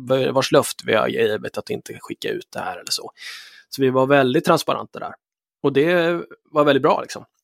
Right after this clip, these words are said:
Men när vi sände det här, det var i maj tjugofemton, då visste vi inte vad det var värt, hans nya story där, huvudvittnet. Det var ingen som visste riktigt.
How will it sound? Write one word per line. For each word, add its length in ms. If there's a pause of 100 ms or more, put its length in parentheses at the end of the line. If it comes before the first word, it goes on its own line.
(340)
Men 320 (340)
när 140
vi 100
sände 360
det 60
här, 300
det 80
var 120
i 60
maj 320
tjugofemton, 720 (460)
då 80
visste 300
vi 60
inte 140
vad 100
det 40
var 120
värt, 440 (420)
hans 260
nya 260
story 420
där, 200
huvudvittnet. 540 (500)
Det 40
var 40
ingen 180
som 100
visste 200
riktigt. 300